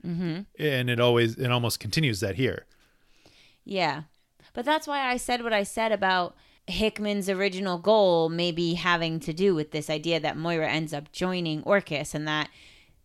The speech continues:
Speaker 1: you know, he wanted to keep going with that next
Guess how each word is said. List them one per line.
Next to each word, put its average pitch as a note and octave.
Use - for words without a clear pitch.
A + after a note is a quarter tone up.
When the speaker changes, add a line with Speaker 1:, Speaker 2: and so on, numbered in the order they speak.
Speaker 1:
you G3
know, F3
he -
wanted F#3
to F3
keep E3+
going F#3
with E3
that E3+
next F3